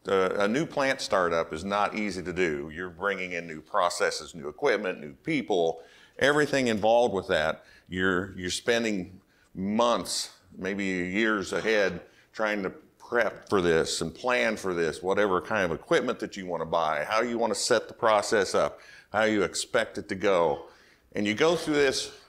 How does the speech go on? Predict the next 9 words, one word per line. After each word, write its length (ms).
whole 260
thing, 400
and 100
as 220
Caitlin 320
mentioned, 320
it's 300
new. 420
Uh, 500